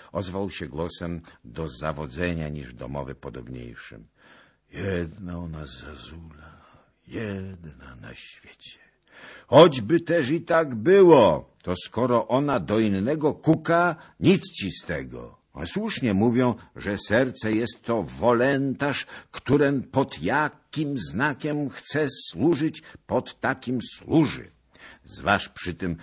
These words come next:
że dziewka to jest wielkiej krwi, bo Kurcewicze, słyszę, od książąt ród wywodzą. Wysokie to progi.” „Do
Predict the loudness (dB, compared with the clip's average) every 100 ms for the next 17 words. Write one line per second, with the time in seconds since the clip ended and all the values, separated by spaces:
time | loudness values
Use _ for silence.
0 | -16 -16 -10 -8 -4 -4 -4 -8 -8 -6
1 | -8 -8 -8 -8 -10 -14 -12 -10 -4 -2
2 | 0 -2 -4 -12 -20 -16 -12 -12 _ -10
3 | -8 -8 -6 -6 -6 -6 -6 -8 -8 -6
4 | -4 -6 -8 -16 -12 -2 6 10 10 10
5 | 8 4 -2 -4 -6 -6 -4 -6 -4 -4
6 | -2 -4 -6 -20 _ -14 -6 -4 -2 -4
7 | -4 -2 -2 -2 -6 _ _ _ _ _
8 | _ _ _ _ _ -16 -14